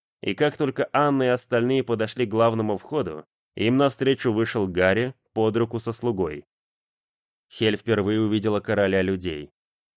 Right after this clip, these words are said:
Девушка с интересом отметила длинную рыжую бороду на худо вытянутом лице. Его глаза закрывала повязка с изображением глаз, по мнению девушки, не слишком удачно нарисованных. "Принцесса Анна!"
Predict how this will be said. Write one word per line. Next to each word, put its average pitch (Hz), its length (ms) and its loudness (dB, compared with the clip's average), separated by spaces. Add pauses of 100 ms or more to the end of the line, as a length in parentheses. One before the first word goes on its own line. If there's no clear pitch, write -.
Девушка 135 440 0
с - 100 -6
интересом 139 580 0
отметила 120 540 0
длинную 123 460 0
рыжую 120 320 0
бороду 92 560 -6 (100)
на 131 140 0
худо 110 360 0
вытянутом 101 520 -2
лице. 90 460 -8 (640)
Его 101 220 2
глаза 101 340 2
закрывала 104 560 0
повязка 101 440 0
с - 100 -12
изображением 98 680 -2
глаз, 95 420 -6 (380)
по 131 140 0
мнению 165 340 2
девушки, 143 400 -2
не 147 160 0
слишком 127 420 -4
удачно 110 380 0
нарисованных. 87 840 -6 (840)
"Принцесса 185 480 0
Анна!" 175 400 2